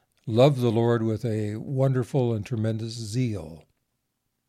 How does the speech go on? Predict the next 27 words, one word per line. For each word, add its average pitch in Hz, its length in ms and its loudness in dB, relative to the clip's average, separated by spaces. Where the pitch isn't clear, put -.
And 117 120 -4
they 123 80 2
may 147 160 4
be, 139 400 4
uh, 123 300 -10
people 147 260 4
of 104 160 -2
prayer, 110 540 2
and 110 140 -8
they 113 80 -6
spend 120 500 2
considerable 123 500 0
time 104 520 2
praying 113 560 2
for 117 160 -8
the 101 100 -6
lost, 107 560 -2
praying 110 280 4
for 120 140 0
loved 110 240 2
ones, 92 520 -8
praying 117 300 4
for 123 140 -4
the 95 100 -4
salvation 107 640 -2
of 85 100 -12
souls. 92 760 -6